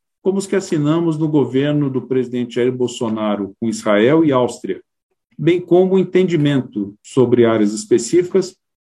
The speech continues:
como o que firmamos com o Japão na área de grafeno e nióbio. São instrumentos que aprofundam a cooperação tecnológica internacional do Brasil,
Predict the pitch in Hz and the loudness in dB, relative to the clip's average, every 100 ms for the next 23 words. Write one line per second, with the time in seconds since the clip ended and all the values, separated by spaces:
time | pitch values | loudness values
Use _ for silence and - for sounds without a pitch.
0 | _ - 175 185 185 196 - 156 175 170 | _ -2 0 2 2 0 -2 -6 -4 -2
1 | 160 143 135 127 - 127 120 117 - 147 | -2 0 -2 -4 -4 -2 0 -2 -2 -2
2 | 160 156 135 123 113 110 117 117 117 - | -2 0 0 0 0 -2 -4 -4 -6 -4
3 | 165 175 170 139 107 98 - - _ _ | -2 -2 -2 -2 -2 -4 -10 -20 _ _
4 | _ _ _ _ _ _ - 208 214 - | _ _ _ _ _ _ -6 -4 -4 -2
5 | 180 160 180 190 190 - 190 180 175 151 | -2 0 -2 -2 -8 -6 -6 -4 -4 -6
6 | - 185 160 131 123 117 120 110 - 107 | -6 -2 0 -2 -2 -2 0 -2 -4 -6
7 | 107 110 120 107 104 98 - 104 104 98 | -4 -4 -4 0 2 0 -2 -4 -4 -4
8 | - 101 98 101 110 131 113 143 190 | -6 -6 -4 -2 2 2 4 4 2